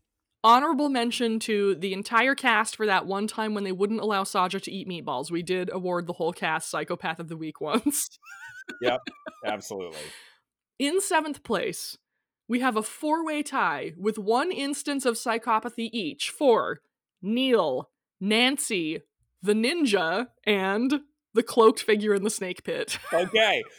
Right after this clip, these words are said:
Speaker 2: who might be the same person. We don't know.
Speaker 1: Maybe. <laughs> Is it Pegasus? Is it someone else who's just wearing a hood with the snake? We don't
Speaker 2: Great,
Speaker 1: know.
Speaker 2: great questions. Uh, hang on, I gotta pause for just a second.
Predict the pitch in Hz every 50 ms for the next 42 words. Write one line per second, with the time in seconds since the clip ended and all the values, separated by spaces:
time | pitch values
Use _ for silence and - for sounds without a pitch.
0 | - _ - 226 247 226 196 196 214 254 254 214 196 220 208 185 190 - - 185
1 | 165 160 160 160 - 196 208 208 208 - - 143 107 113 151 202 247 311 277 220
2 | 175 135 120 113 113 117 143 196 - - - _ _ _ _ _ - 185 202 220
3 | 262 214 214 208 285 370 - - - - - - - - - - - 415 - -
4 | 494 466 453 - 508 - - 508 508 - - - _ _ _ _ - - - -
5 | - - 220 240 262 254 - - 277 277 247 320 311 - 311 320 359 339 - -
6 | 208 208 180 202 - 202 - - 196 196 196 196 185 180 180 233 - - - -
7 | 285 285 247 220 247 294 - 254 262 269 262 269 254 254 220 262 254 262 247 233
8 | 294 - - 294 - - 277 269 285 339 339 - _ _ 170 214 339 359 370 370
9 | 392 415 466 254 175 - - - _ - 160 175 180 - 190 180 160 - - -
10 | - - _ _ - - - - 127 127 120 123 - 120 135 143 135 127 113 104
11 | 101 104 101 - - 104 90 82 - - 87 85 90 - - 85 - 87 80 -
12 | 80